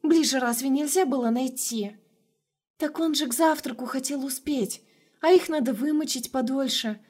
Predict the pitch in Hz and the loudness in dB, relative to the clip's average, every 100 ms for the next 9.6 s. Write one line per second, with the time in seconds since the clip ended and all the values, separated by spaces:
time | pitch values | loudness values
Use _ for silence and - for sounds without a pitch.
0 | _ 233 254 359 339 339 269 294 269 254 | _ -4 0 0 2 0 0 0 0 -2
1 | 247 254 - _ _ _ _ _ 320 311 | -4 -6 -12 _ _ _ _ _ -4 2
2 | 349 359 349 294 - 247 226 269 277 - | 4 6 4 -2 -4 -4 -2 -2 -2 0
3 | 330 294 247 214 262 233 196 - - _ | 0 2 0 0 -2 -2 -4 -10 -16 _
4 | _ _ _ - 330 320 320 302 277 254 | _ _ _ -2 0 0 -2 -2 -2 -2
5 | 254 285 294 269 285 226 269 311 359 339 | 0 0 -2 -2 -2 -2 -2 -2 0 0
6 | 233 - 185 - _ 339 359 - 294 285 | 0 -4 -6 -8 _ 0 2 2 0 0
7 | 320 349 330 262 269 277 - - _ _ | 0 0 0 -2 0 0 -2 -6 _ _
8 | _ _ - - 311 285 247 320 262 254 | _ _ -8 -2 0 0 0 0 0 -2
9 | 233 269 196 208 190 | -2 -2 0 -2 -4